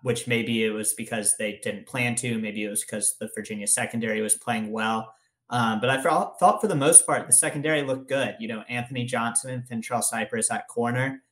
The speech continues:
uh, for the most part, really locked down their halves of the field.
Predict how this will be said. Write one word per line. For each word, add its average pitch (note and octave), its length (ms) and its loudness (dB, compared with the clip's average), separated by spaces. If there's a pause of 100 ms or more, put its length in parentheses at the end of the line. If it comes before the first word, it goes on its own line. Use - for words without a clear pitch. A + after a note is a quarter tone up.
(160)
uh, A#2 300 2
for B2+ 120 0
the B2 100 2
most A#2+ 360 4
part, B2+ 240 2
really A2+ 240 0
locked A2 320 -2
down G#2+ 300 -4
their G#2+ 380 -6
halves G#2 420 -4
of G#2+ 100 -10
the G#2 80 -12
field. C3 520 -2